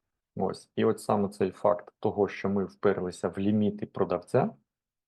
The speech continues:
продавець починає тут себе показувати лімітно, і покупець не в змозі пройти вище, каже нам про те, що є ймовірність як мінімум на корекцію.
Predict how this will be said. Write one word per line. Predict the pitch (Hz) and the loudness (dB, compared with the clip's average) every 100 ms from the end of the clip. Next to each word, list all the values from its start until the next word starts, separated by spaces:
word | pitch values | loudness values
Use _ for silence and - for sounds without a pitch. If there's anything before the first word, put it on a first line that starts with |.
| _ | _
продавець | - 104 110 98 - | 2 4 4 2 0
починає | 98 - 104 92 90 | -4 -2 0 0 -2
тут | 95 | -4
себе | - 92 | -2 -2
показувати | 87 104 - 90 90 85 - | -2 -2 2 0 0 -4 -2
лімітно, | 98 107 107 95 - 90 - _ _ _ _ - | 0 2 2 0 -4 -6 -6 _ _ _ _ -4
і | 120 | -2
покупець | 117 - 107 117 104 - - _ _ _ | 0 0 2 4 4 2 -14 _ _ _
не | 98 104 104 | 0 4 4
в | |
змозі | 98 110 110 85 90 | 4 4 4 2 -4
пройти | - 104 101 - 90 | -2 -2 0 -2 -2
вище, | 95 156 - - - _ - _ _ _ | 0 -2 -4 -8 -8 _ -20 _ _ _
каже | - 127 113 | 0 2 2
нам | 107 101 | 2 2
про | 101 | 0
те, | - 147 165 | 0 0 0
що | - 110 104 98 92 - _ | -2 2 4 4 2 -4 _
є | 101 107 120 | -2 0 0
ймовірність | - 98 98 101 139 120 98 - | 0 -2 0 0 0 -2 -4 -6
як | 98 104 101 | -4 -4 0
мінімум | 110 117 98 95 | 2 4 4 0
на | 90 98 | 0 0
корекцію. | - - - 92 - - 117 98 | -2 -4 0 0 0 -8 -8 -8